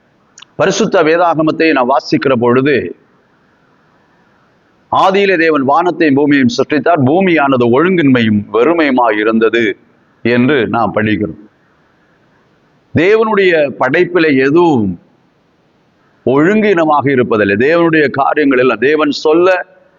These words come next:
அவர் என்ன சொன்னாரோ அதன்படி ஆகும். பூமி ஒழுங்கின்மையும் வெறுமையும் ஆகிறதுக்கு ஒரு காரணம் உண்டு.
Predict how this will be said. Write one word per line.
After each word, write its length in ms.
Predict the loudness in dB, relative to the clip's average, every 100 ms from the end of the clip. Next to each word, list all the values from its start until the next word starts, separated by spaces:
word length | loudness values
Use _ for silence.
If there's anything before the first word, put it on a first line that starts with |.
| _ _ _
அவர் 200 | -4 0
என்ன 260 | 0 0 -2 0
சொன்னாரோ 440 | -2 0 0 0 0
அதன்படி 460 | 0 2 0 0
ஆகும். 380 | 0 -4 -6 -14 _ _ _ _ _ _ _ _ _
பூமி 380 | 0 2 2 0 -2 -6 -10 -4
ஒழுங்கின்மையும் 760 | 0 2 2 0 0 0 0
வெறுமையும் 460 | 2 2 2 0 0
ஆகிறதுக்கு 600 | 0 2 0 0 0 0
ஒரு 200 | 2 0
காரணம் 460 | 0 -2 0 -2 -2
உண்டு. 240 | -4